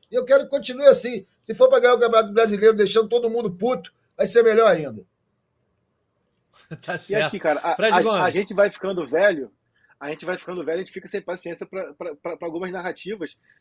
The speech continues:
Speaker 3: que não se sustentam, que não fazem sentido, que uma delas é essa, o cara foi lá pra, pra prejudicar o Flamengo, pra, pra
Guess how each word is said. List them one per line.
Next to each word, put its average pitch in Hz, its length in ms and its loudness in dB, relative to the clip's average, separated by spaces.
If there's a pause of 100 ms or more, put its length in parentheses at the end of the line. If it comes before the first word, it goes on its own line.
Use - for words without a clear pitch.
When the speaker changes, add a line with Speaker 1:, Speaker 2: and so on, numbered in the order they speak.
Speaker 3:
que 190 80 -10
não 196 100 -4
se 208 140 -10
sustentam, 202 480 -8
que 202 60 -8
não 208 120 -8
fazem 190 240 -6
sentido, 208 480 -12
que 170 140 -10
uma 190 300 -6
delas 202 320 0
é 214 240 -2
essa, 220 340 -2 (240)
o 165 100 -12
cara 196 240 -2
foi 202 160 -4
lá 196 140 0
pra, 220 180 -6
pra 196 160 -6
prejudicar 196 520 -4
o 202 80 -4
Flamengo, 185 500 -6
pra, 165 140 -8
pra 165 280 -4